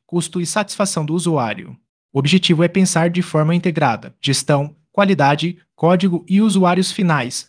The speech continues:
para criar software confiável, escalável e útil, não apenas código bonito. Ao final,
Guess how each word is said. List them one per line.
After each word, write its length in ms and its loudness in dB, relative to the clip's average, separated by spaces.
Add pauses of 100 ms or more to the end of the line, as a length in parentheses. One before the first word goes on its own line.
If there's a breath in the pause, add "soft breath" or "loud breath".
(160)
para 160 0
criar 320 2
software 360 -2
confiável, 720 -2
escalável 600 2
e 140 2
útil, 500 0
não 220 2
apenas 340 0
código 360 0
bonito. 580 -2 (320)
Ao 100 0
final, 560 0